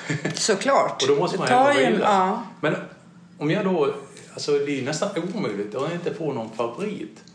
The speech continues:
Speaker 1: om du använder alla, alla dina sinnen.
Speaker 2: Mm.
Speaker 1: Om du attraheras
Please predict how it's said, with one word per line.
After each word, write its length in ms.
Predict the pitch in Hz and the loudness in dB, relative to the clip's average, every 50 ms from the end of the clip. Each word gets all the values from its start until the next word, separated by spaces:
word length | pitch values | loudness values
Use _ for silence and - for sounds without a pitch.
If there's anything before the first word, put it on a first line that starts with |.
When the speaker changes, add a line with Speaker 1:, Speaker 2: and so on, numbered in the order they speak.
| - - - - - - | -20 -20 -20 -20 -16 -8
Speaker 1:
om 140 | - 131 127 | -6 -4 0
du 80 | 123 123 | 2 2
använder 320 | 131 151 160 165 147 120 | 2 2 0 0 0 0
alla, 260 | 120 139 147 143 131 - | 0 0 -2 -2 -2 0
alla 240 | 135 143 160 156 127 | 0 0 2 0 0
dina 200 | 117 110 110 110 | -2 -2 -2 -4
sinnen. 420 | - - 135 156 180 185 - 190 | -4 -6 -6 -4 -4 -4 -2 -2
Speaker 2:
Mm. 100 | 190 185 | -2 0
Speaker 1:
Om 60 | 170 170 | 0 0
du 100 | 165 170 | 0 0
attraheras 1080 | 160 139 - - 139 123 131 - 208 190 151 110 - 104 104 - - - - - - | 0 -2 -4 -4 -4 -4 -4 -2 -2 -2 0 0 0 -2 -2 -4 -4 -8 -10 -12 -14